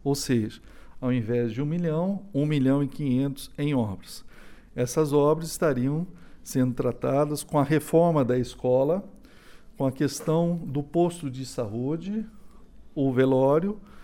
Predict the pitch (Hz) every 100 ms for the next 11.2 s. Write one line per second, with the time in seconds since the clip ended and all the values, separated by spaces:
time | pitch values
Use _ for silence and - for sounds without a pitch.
0 | - - - 139 170 160 165 139 127 139
1 | 131 117 135 131 151 151 131 113 117 139
2 | 143 123 127 - 131 - 131 151 175 -
3 | 127 127 170 185 - - - - 139 156
4 | 175 170 185 180 190 190 180 175 - 170
5 | 160 110 101 - - - - - 156 98
6 | - - - - - - - - - 214
7 | 214 208 180 196 185 143 123 131 127 -
8 | 135 127 135 175 202 - - 131 127 143
9 | 127 127 120 127 127 120 - 117 117 110
10 | 123 120 120 123 - 123 120 123 165 -
11 | -